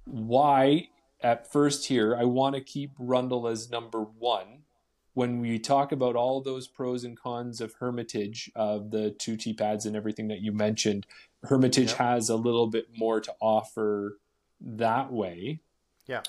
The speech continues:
Speaker 1: You know, Hermitage's parking's way better too. Not that that is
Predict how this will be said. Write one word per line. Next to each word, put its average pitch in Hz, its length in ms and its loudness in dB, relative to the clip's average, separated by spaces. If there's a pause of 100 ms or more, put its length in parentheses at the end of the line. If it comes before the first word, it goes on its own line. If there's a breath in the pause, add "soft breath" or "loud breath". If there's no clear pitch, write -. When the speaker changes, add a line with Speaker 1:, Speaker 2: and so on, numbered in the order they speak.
(380)
Speaker 1:
You 123 120 -2
know, 104 140 -2
Hermitage's 117 500 0
parking's 113 680 0
way 104 220 -2
better 101 320 -6
too. 101 320 -4
Not 107 220 -6
that 101 100 -8
that 101 240 -4
is 160 400 -4